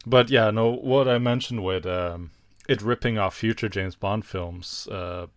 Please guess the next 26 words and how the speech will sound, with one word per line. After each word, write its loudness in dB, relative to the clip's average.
there's, 2
there's 2
a 0
scene 0
where -2
he, -8
um, -10
starts 0
a -6
ballroom -6
brawl -8
out -8
of -10
nowhere -8
to, -16
to -12
cause -4
a -6
distraction. -10
And -2
that 4
same -4
thing -4
happens -4
in, -10
um, -12